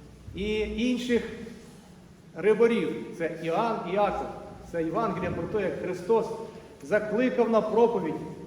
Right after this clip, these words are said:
основних апостолів. І от це було зранку. А всю ніч вони потратили за тим,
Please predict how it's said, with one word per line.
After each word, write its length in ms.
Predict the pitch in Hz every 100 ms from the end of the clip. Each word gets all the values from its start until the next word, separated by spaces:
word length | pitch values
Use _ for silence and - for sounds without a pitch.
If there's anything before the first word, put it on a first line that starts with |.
| - - - - - - - - -
основних 480 | 160 - 151 226 214
апостолів. 480 | - 185 - - - - - - - - - - - - - - - - - - - - - -
І 60 |
от 240 | 220 254 - - - - - - - - - - - - -
це 100 | 202
було 200 | 220 226
зранку. 460 | 202 220 220 220 - - - - - - - - - - - - - - - - - - - - -
А 380 | 160 165 160 165 160 160 - -
всю 200 | - 202
ніч 340 | 190 226 - - - - - - - 143
вони 440 | 175 196 180 185
потратили 480 | 180 - 202 196 185
за 100 | 180
тим, 280 | 180 214